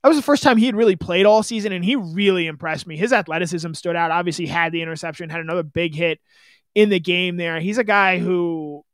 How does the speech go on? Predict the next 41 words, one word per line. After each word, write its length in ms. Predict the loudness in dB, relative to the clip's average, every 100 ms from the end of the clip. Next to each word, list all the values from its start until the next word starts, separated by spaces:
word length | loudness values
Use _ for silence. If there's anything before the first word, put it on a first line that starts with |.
| _ _ -12
you 160 | -8
sort 180 | 2 4
of 100 | 6
were 120 | 2
wondering 440 | -2 0 2 0 -2
a 40 |
few 200 | -6 -8
weeks 220 | -8 -8
ago, 160 | -6 -6
where 260 | -4 -4 -2
might 220 | -2 -4
he 160 | -4
be 320 | -6 -6 -4 -6
in 80 |
terms 280 | -8 -12 -12
of 40 | -14
the 60 |
pecking 340 | -12 -12 -10 -6
order? 400 | -2 -2 -2 -6 _ _ _ _
He 280 | -2 4 6
is 100 | 4
going 220 | 0 0
to 40 | 0
be 160 | 0
a 80 | -4
player 300 | -4 -6 -6
for 100 | -8
this 140 | -12 -10
Georgia 260 | -12 -12
team. 300 | -16 -16 -14
And 240 | -14 -12 -4
I, 180 | 0
I 160 | 2 2
know 180 | 4 4
they're 120 | 4
probably 320 | 6 6 6
gonna 160 | 4 2
lose 280 | 4 4 4
their 120 | 0
three 240 | 0 -4
top 300 | -2 -2 -2